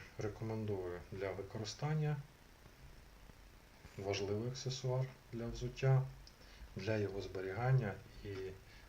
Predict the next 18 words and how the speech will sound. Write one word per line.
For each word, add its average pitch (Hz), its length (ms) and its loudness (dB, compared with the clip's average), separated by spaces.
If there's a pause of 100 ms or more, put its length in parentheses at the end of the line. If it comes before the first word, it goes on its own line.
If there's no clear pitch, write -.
(120)
для 95 120 -4
того, 110 240 -2
щоб 101 200 -4
взуття 92 460 -2 (200)
на 95 260 -4 (160)
слідуючий 98 600 -4 (400)
сезон 127 600 4 (140)
або 95 440 -2 (1040)
коли 92 300 -2 (360)
довго 95 260 0
вони 90 220 -4
лежать, 87 480 -2
ви 82 120 -10
хочете - 280 -6
їх 85 120 -4
достати 87 500 -6
і 87 160 -8 (400)
носити, 120 420 -2